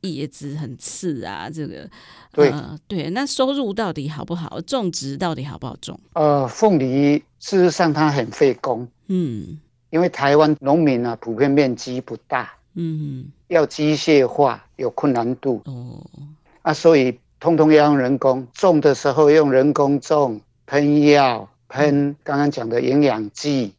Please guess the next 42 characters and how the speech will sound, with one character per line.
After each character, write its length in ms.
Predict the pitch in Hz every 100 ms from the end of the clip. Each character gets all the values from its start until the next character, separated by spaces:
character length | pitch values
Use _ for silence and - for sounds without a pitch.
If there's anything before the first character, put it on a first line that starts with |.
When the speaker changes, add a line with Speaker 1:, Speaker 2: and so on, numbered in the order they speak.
| _ 165
Speaker 1:
嗯。 180 | 143
Speaker 2:
啊， 240 | 127 123 110
采 320 | - 127 123 110
收， 520 | - 160 147 151 156 _ -
通 160 | 190
通 180 | 147 147
是 160 | - 156
工。 340 | - 139 135 - _ _
Speaker 1:
嗯。 240 | 156 135 135 147 131
Speaker 2:
所 200 | 180 196
以 60 |
有 100 | 135
人 120 | 127 139
调 160 | 160
查 200 | 123 120
过， 300 | 135 139 123 - _ _ _
人 300 | 135 156 175
工 260 | 165 160 165
的 100 | 139
成 300 | - 127 147
本 240 | 147 107 98 _
大 120 | 156
概 200 | 151 143 - _
占 320 | - 160 131 107
凤 360 | - 175 143
梨 180 | 123 135
整 320 | - 135 117
个 160 | - 151
的 100 | 139
成 260 | - 123 143
本 200 | 131 113
的 160 | 120 -
百 260 | - 123 117
分 220 | - 147
之 280 | 139 147 143
四 420 | - - 180 135
十 380 | 117 - 120 123
三。 400 | - - 160 147 147 _
Speaker 1:
嗯， 560 | 190 196 185 175 170 156
嗯， 180 | 180 170
嗯， 240 | 180 160 156
嗯， 180 | 160